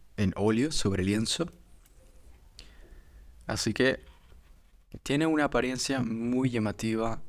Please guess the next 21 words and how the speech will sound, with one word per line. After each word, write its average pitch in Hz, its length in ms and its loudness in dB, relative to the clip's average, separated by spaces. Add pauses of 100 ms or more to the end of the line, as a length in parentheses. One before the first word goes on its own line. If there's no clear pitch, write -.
desde 98 240 0
el 92 80 -2
principio, 90 640 -2 (100)
desde 113 220 2
el 120 80 -6
tamaño 104 500 0
del 92 100 -4
libro, 98 400 0 (720)
que 98 200 -2
es 92 100 0
un 95 100 2
tamaño 101 340 0
atípico 107 440 0
para 95 260 2
poesía. 92 520 0 (1300)
Es 98 340 -4
más 110 220 2
grande 92 460 -2 (100)
de 101 120 -2
lo 95 80 -2
normal 104 500 -2